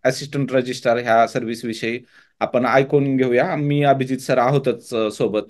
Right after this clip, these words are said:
किंवा त्या service विषयी काही आम्हाला काय वाटलं कोणती गोष्ट later on addition करता येऊ शकतं.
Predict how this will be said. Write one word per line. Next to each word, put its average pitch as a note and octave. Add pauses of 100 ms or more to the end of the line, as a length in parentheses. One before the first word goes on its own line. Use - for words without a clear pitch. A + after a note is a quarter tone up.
किंवा A#2 (160)
त्या C3+
service C3
विषयी C3
काही B2+
आम्हाला A#2
काय A2+
वाटलं A2+
कोणती G#2
गोष्ट G#2+ (400)
later A#2
on A2+
addition A2
करता F#2+
येऊ F2+
शकतं. -